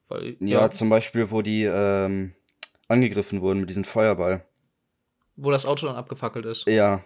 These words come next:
Speaker 2: ja, ich fand das, äh, sah irgendwie sehr schlecht aus.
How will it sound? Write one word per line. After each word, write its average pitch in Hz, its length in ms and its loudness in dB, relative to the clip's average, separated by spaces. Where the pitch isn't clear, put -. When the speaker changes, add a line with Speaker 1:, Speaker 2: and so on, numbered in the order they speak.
Speaker 2:
ja, 95 280 -4
ich - 140 -10
fand 95 140 -4
das, - 180 -6
äh, 90 360 -4
sah 98 140 -2
irgendwie 92 180 -2
sehr 85 140 -2
schlecht - 320 -6
aus. 82 280 -6